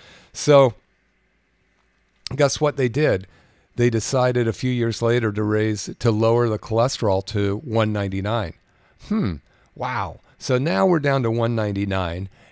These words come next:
And, um, so anybody with any cholesterol over two hundred was, you know, advised to take, um, these, these statin drugs. Now, I'm not a medical doctor.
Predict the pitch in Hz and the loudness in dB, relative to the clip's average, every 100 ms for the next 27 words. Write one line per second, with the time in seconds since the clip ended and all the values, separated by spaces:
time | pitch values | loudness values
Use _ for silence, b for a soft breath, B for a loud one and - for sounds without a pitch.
0 | b 117 113 113 113 113 - - 120 113 | b -2 0 0 -2 -4 -10 -12 -4 0
1 | 104 107 - 123 117 139 127 123 120 113 | 0 -2 0 2 2 0 0 0 0 0
2 | 107 117 120 - 113 107 - 113 101 95 | 0 -2 -4 -4 -2 0 -2 -2 -2 -2
3 | - 147 156 127 117 104 - 127 110 107 | -2 2 2 2 0 -2 -4 -6 -4 -4
4 | 139 117 101 104 101 101 98 - B B | -4 -2 -2 -4 -4 -4 -6 -10 B B
5 | B B 104 98 95 98 117 110 98 101 | B B -2 0 0 -2 -4 -6 -2 -2
6 | 98 104 - 104 - 107 101 - - - | 0 -2 -4 -6 -2 -2 -2 -6 -20 -10
7 | 113 98 95 95 101 107 95 - 117 101 | -4 -2 -2 -6 -6 -6 -6 -6 -6 -4
8 | - 131 143 101 92 - 113 143 180 180 | -2 0 0 -2 -2 2 2 2 0 0
9 | 160 165 - 160 156 160 - 180 | 0 -2 -4 -2 0 0 0 -4